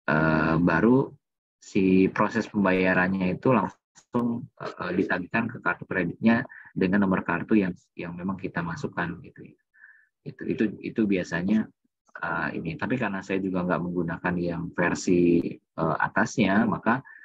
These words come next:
eh, saya belum pernah melakukan pembayaran di sini. Karena pembayarannya sam-, bersama sebenarnya dengan yang, eh, Zoom atau yang lain. Jadi tagihannya itu, eh, diambil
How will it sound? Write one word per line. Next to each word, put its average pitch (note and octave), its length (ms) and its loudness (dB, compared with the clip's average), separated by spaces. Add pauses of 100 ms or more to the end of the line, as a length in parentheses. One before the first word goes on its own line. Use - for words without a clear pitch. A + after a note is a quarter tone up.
(320)
eh, D#2 240 -4
saya A#2 160 2
belum F#2+ 240 2
pernah G#2+ 240 0
melakukan F#2+ 560 -6
pembayaran F2 560 2
di - 80 -8
sini. - 240 -12 (1400)
Karena - 480 -2 (500)
pembayarannya G2 640 2
sam-, F#2 380 -4
bersama G#2 420 -2
sebenarnya G2 400 0
dengan F2 320 2
yang, E2+ 240 2 (1160)
eh, F2 180 0
Zoom G#2+ 320 2
atau F#2 160 -4
yang F2+ 220 -2
lain. G2+ 260 2
Jadi F#2 220 4
tagihannya F2 540 -6 (120)
itu, D3 220 -2 (580)
eh, F2 480 0
diambil G2+ 880 0